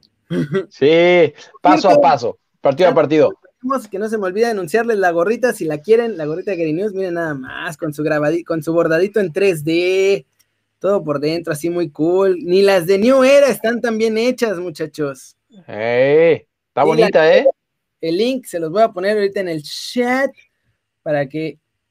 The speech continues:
Speaker 2: compren su gorrita a precio de descuento. Estamos además en Estados Unidos y México, así que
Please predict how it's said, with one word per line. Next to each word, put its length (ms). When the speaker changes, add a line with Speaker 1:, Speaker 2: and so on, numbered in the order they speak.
Speaker 2:
compren 400
su 100
gorrita 520
a 180
precio 260
de 220
descuento. 880
Estamos 480
además 560
en 340
Estados 460
Unidos 280
y 60
México, 380
así 180
que 300